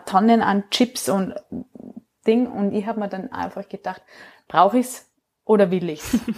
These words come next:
Speaker 1: Und wenn, jedes Mal, wenn ich die Frage mit Nein beantworten konnte, dann hab ich's einfach weggelassen.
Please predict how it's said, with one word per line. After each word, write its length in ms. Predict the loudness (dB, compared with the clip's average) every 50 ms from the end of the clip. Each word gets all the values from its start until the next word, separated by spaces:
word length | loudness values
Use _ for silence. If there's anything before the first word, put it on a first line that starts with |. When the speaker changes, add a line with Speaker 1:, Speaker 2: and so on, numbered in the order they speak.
| -10 -12 -14 -14 -16 _ _ _ _ _ _ _ 0 4 4 4
Speaker 1:
Und 200 | 4 4 4 4
wenn, 280 | 4 4 4 2 2
jedes 260 | 2 4 4 4 4 4
Mal, 200 | 4 2 2 2
wenn 140 | 0 0
ich 120 | 0 -2 -4
die 280 | -4 -2 -2 -2 -2
Frage 400 | -4 -2 2 2 2 2 2 0
mit 160 | -2 -2 -4 -6
Nein 240 | -6 -6 -4 -4
beantworten 720 | -4 -4 -4 -4 -6 -4 -2 -2 -2 -2 -4 -8 -10 -10 -8
konnte, 360 | -6 -6 -6 -4 -4 -4 -4
dann 200 | -2 -4 -4 -4
hab 100 | -4 -6
ich's 140 | -6 -8 -6
einfach 300 | -8 -6 -6 -8 -8 -6
weggelassen. 640 | -8 -8 -8 -8 -8 -8 -8 -8 -8 -12 -14 -14 -14